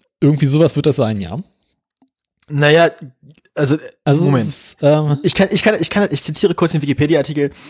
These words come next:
Speaker 2: „Saturn kam früh in den Berliner Zoo, nachdem er dem Zoo gestiftet worden war.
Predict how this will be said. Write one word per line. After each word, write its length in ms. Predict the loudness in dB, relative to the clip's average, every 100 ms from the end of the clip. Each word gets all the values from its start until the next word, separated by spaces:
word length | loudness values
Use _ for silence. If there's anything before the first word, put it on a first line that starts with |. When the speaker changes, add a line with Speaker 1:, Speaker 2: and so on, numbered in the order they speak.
| -20 -8
Speaker 2:
„Saturn 560 | 0 2 2 2 2 2
kam 260 | 2 0
früh 380 | 2 0 2 2
in 60 | 0
den 100 | 0
Berliner 300 | 0 0 0
Zoo, 360 | 2 2 2 0
nachdem 280 | -2 -2
er 80 | 0
dem 140 | -2 -2
Zoo 180 | -6
gestiftet 400 | -4 -4 -2 0
worden 240 | 2 0 0
war. 220 | 0 0